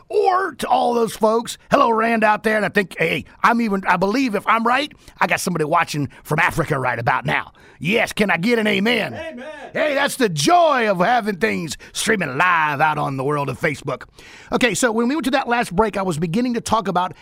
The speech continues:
Speaker 1: how unique that, that, that the different generations look at what their career attributes are. How do they see, what's their attitude towards their career? It's very, very different.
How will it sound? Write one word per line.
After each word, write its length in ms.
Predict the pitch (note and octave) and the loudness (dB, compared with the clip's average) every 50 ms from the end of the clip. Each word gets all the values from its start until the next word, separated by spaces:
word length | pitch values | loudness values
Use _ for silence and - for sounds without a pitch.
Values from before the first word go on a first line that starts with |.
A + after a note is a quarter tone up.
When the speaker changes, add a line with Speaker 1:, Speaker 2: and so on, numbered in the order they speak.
| - _ | -16 _
Speaker 1:
how 140 | - G3+ B3 | -4 -2 -2
unique 840 | C4 G3+ A3+ B3 A3+ F#3+ F#3 F3+ F#3 G3 A3+ A3 D#3 D3+ F3 - - - - _ _ _ _ _ _ _ _ _ _ - | -2 0 0 0 0 0 0 -2 -2 -2 -2 -4 -6 -8 -10 -12 -16 -18 -20 _ _ _ _ _ _ _ _ _ _ -4
that, 300 | C3 F#3 F3 F3+ F#3 E3+ | -2 -2 -2 -2 -2 -2
that, 180 | G3+ F#3+ F3+ | -2 -2 -2
that 140 | D#3+ G3 F#3 | -2 -2 -2
the 60 | D#3+ | 0
different 320 | D3+ B2+ A3 - C4+ C4 F3 | 0 0 0 0 0 -2 -2
generations 680 | - F#3 A3 B3 A#3+ F#3 F3+ F3+ - - A#3 - - | -2 -2 -2 -2 -2 -4 -4 -4 -4 -4 -6 -6 -4
look 220 | D3 - C#4 - - - | -4 -4 -6 -4 -2 -2
at 240 | D#3+ E3 - - | -2 -2 -2 -4
what 220 | - D3+ F3 F3 - | -4 -4 -4 -4 -4
their 140 | F#3 G#3 G#3+ | -4 -6 -4
career 720 | - - B3 E4+ - E4+ D#4 - G#4+ G4 A3+ F#3+ D#3+ - - - - - - _ - | -4 -6 -6 -4 -4 -4 -4 -4 -2 -2 -2 -4 -4 -6 -8 -16 -20 -20 -20 _ -4
attributes 600 | - F#3+ F3 - - F#3+ C#3 D#3 D#3+ C3+ - - | -2 -2 -2 0 0 -2 0 -2 -4 -4 -4 -4
are. 240 | - C3+ A2+ - - - - | -4 -4 -4 -8 -12 -14 -6
How 160 | - - C#4 | 0 0 2
do 80 | D#4 - | 2 2
they 180 | C#4+ C#4+ C#4+ | -2 -2 -2
see, 300 | A#3+ - - - C#4 C4+ | -2 -2 -2 -2 -2 -2
what's 220 | A3+ B3+ C#4 - - | -2 -2 -4 -2 -2
their 120 | C#4 C4 - - | -4 -4 -2 -2
attitude 540 | - A3+ B3 A#3+ G#3 - - G#3+ F#3+ D3 - | -2 0 0 0 -2 -2 -2 -2 -2 0 -2
towards 320 | - A#3+ C4 A#3 G3 C#3 | -2 -2 -2 -2 -2 -2
their 160 | D3 F#3+ F#3+ | -2 -4 -4
career? 560 | - - - A#3+ A#3+ C4+ C#4 C#4 G3+ A#2 - _ - - - - - - - | -4 -4 -4 -4 -2 -2 -2 -2 -4 -6 -8 _ -20 -20 -20 -20 -20 -12 -6
It's 180 | - G3+ D3 D3+ | -4 -4 -4 -2
very, 320 | C3+ A3+ A#3+ A#3+ A#3+ A#3 | 0 0 0 2 0 0
very 300 | G#3 F3 A3 G#3+ G#3+ G#3 | 0 0 -2 0 -2 -2
different. 420 | D#3+ G#3 G#3 - G#3 G3 - - | -2 -2 -2 -2 -2 -4 -4 -6